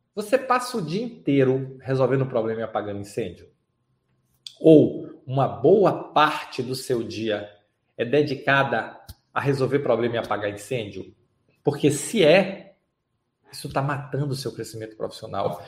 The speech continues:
Se é, significa que você tá focado exclusivamente na tarefa.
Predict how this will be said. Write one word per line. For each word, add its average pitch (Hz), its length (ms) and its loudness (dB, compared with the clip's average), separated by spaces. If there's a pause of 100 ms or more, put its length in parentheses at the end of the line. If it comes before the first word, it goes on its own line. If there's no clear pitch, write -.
(160)
Se - 320 6
é, 160 300 12
significa 143 640 4
que 139 80 -2
você 139 220 2
tá 139 160 2
focado - 640 4
exclusivamente 151 1120 4
na 139 160 -2
tarefa. 113 880 -6